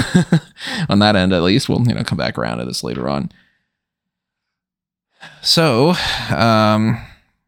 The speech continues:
let's get things started with that zero hour pre-show. Uh, why are they, why are these an hour and a half now at this point? So the zero hour and a half,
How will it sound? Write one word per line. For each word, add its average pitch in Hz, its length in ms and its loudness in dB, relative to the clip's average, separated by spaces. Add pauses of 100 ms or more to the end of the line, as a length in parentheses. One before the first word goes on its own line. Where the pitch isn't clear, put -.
(680)
let's 139 180 -2
get 151 160 2
things 156 200 2
started 156 280 2
with 147 120 0
that 139 180 0
zero 143 300 4
hour 135 260 4
pre-show. 143 680 2 (200)
Uh, 92 440 0 (720)
why 123 480 0
are 202 40 4
they, 196 100 2
why 180 180 4
are 220 40 4
these 220 280 2
an 170 240 2
hour 175 160 6
and 160 80 6
a 151 40 6
half 165 380 2 (380)
now 170 180 2
at 160 60 0
this 165 140 0
point? 190 440 0
So 117 180 0
the 117 180 0
zero 131 360 4
hour 131 380 2
and 127 160 0
a 123 60 2
half, 135 440 0